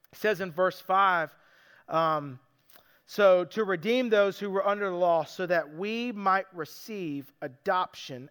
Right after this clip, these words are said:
as sons." So if you're taking notes, the third thing is that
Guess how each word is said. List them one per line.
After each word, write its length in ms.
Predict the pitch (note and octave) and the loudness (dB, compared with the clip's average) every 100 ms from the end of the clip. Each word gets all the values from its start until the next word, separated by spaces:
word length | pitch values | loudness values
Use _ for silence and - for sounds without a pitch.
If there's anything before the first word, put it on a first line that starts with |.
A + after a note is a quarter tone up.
| - | -8
as 300 | D#3 D3+ D3 | -4 -4 -6
sons." 420 | - F3+ D#3 C3 | -6 -4 -2 -4
So 200 | - D#3+ | -6 -4
if 80 | D#3 | -4
you're 80 | D#3 | -6
taking 480 | - F#3 F#3 E3+ C#3+ _ - - | -6 -6 -6 -10 -12 _ -20 -6
notes, 320 | F3+ F#3 F3+ | 0 2 0
the 80 | F3 | -6
third 280 | - G3+ F#3+ | -2 -2 -2
thing 240 | F3 E3+ | -6 -8
is 160 | D#3+ D3+ | -8 -10
that 100 | D3+ | -14